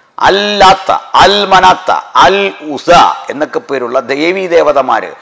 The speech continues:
നിങ്ങൾക്ക് ഇഷ്ടം പോലെ ഉണ്ടായിരുന്നു. അതുപോലെ തന്നെ അല്ലാഹു തന്നെ ആരാ? ഹുബാൽ എന്ന ചന്ദ്രദേവൻ രൂപം മാറി ഉണ്ടായതല്ലേ?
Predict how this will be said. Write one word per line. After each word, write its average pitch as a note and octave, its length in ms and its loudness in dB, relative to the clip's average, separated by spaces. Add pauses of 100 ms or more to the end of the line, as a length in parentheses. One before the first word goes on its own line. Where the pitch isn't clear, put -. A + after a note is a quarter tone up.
(260)
നിങ്ങൾക്ക് C3 260 -10
ഇഷ്ടം C#3+ 280 -8
പോലെ D3+ 240 -2
ഉണ്ടായിരുന്നു. A#2+ 420 -4 (500)
അതുപോലെ C#3 400 -4
തന്നെ B2+ 260 -6 (140)
അല്ലാഹു A#2 480 -2
തന്നെ D3 160 -2
ആരാ? D#3 200 -2 (360)
ഹുബാൽ D3+ 420 4
എന്ന D#3 180 0
ചന്ദ്രദേവൻ D3 680 0
രൂപം C#3+ 240 0
മാറി D#3 220 2
ഉണ്ടായതല്ലേ? D#3+ 460 0